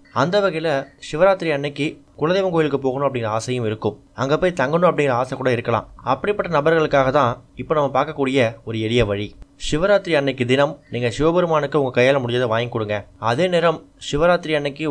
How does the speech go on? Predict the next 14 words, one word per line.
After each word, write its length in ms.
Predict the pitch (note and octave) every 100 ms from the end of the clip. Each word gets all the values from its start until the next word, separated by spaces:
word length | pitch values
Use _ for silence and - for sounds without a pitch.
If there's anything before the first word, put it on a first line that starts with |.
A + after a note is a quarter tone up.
| B2
உங்களுக்காக 540 | C#3 E3 D#3 D3+ D#3+ B2+
காத்துக்கிட்டு 360 | C#3 D3 C#3
இருக்கக்கூடிய 480 | B2+ B2+ B2+ C3 B2 - -
உங்களோட 360 | A2+ C#3+ D3+ B2
குலதெய்வத்துக்காக 840 | C3 E3 E3 C#3 C3+ A2+ A2+ A#2 C3 - _
நீங்க 260 | D3 F#3 F3
ஒரு 160 | B2+ D3
சில 180 | C#3
பொருட்களை 420 | B2 C3+ D#3+ E3 C3
வாங்கி 400 | A#2+ B2 C3 A2+ - - _ -
அதையும் 380 | F#2+ C#3 F#3 G3
நீங்க 160 | D#3
சிவாலயத்திலே 580 | B2 C3+ C#3+ C#3+ A2+ A#2+
கொடுக்கலாம். 420 | B2 G#2+ G#2+ G2+